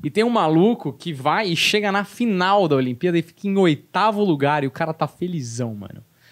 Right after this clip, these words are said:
Mano, eu cheguei na final da Olimpíada, pra, porque pra ele, ele, ele nem tava cotando aquilo. Então hoje eu sinto que, como foi a primeira vez que a gente foi, rolou uma coisa assim, mano, eu tô feliz só de tá aqui.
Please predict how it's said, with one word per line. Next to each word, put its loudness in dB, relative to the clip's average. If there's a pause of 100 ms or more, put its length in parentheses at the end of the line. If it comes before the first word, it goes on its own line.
(280)
Mano, -6
eu -2
cheguei -4
na -4
final -12
da -8
Olimpíada, -2
pra, -2
porque -8
pra 0
ele, 4
ele, 2
ele 2
nem 0
tava 0
cotando 0
aquilo. -2 (480)
Então 2
hoje 2
eu -4
sinto -4
que, -16 (140)
como -12
foi -2
a -4
primeira -4
vez -8
que -10
a -8
gente -12
foi, -8 (280)
rolou 2
uma 0
coisa -2
assim, -6
mano, -4 (160)
eu -2
tô 0
feliz 0
só -2
de -6
tá -2
aqui. -14